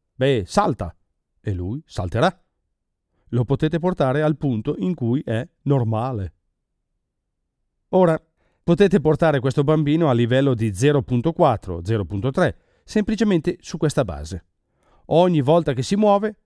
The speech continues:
mettetelo K O. Semplice, efficace. Mettetelo K O ogni volta che fa un movimento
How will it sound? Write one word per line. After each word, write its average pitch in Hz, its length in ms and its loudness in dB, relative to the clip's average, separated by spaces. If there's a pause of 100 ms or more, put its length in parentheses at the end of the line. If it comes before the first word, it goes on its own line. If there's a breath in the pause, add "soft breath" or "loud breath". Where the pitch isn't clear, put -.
(140)
mettetelo 151 540 0
K 151 180 0
O. 175 380 0 (400)
Semplice, 98 720 -4
efficace. 127 720 -4 (540)
Mettetelo 151 500 2
K 165 120 2 (100)
O 123 380 2
ogni 180 240 2
volta 123 360 0
che 147 120 -2
fa 147 140 0
un 147 140 0
movimento 147 680 0